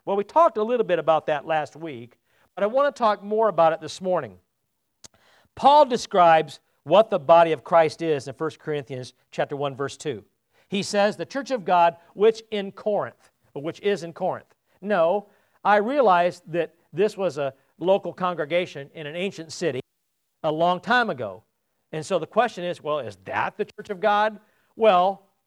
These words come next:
it was at that time. And I suspect what he's trying to say is that any church that emulates or looks like that would be a church of God. And so, friends, what we have to do here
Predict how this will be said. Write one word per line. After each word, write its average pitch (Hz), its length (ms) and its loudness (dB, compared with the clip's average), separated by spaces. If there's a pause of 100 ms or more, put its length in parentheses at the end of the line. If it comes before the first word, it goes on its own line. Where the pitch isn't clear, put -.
(140)
it 190 160 -4
was 170 400 4 (160)
at 131 120 -12
that 123 200 -8
time. 123 380 -14 (300)
And 220 280 -6 (100)
I 208 160 -2
suspect 208 500 -4
what 196 180 -4
he's 180 160 -8
trying 170 120 -12
to 147 40 -12
say 277 320 -2
is 156 280 -4 (260)
that 170 320 -2 (240)
any 262 240 -2
church 220 320 -2
that 185 160 -12
emulates 208 480 -4
or 139 80 -8
looks 220 340 -2
like 151 240 -2
that 135 300 -4 (160)
would 160 160 -6
be 165 120 -4
a 147 40 -4
church - 260 -10
of 131 100 -12
God. 127 280 -2 (400)
And 185 160 -6
so, 247 260 -2 (220)
friends, 277 380 -4
what 269 220 0
we 277 120 -8
have 233 140 -2
to - 60 -20 (140)
do 262 200 -4
here 170 340 -4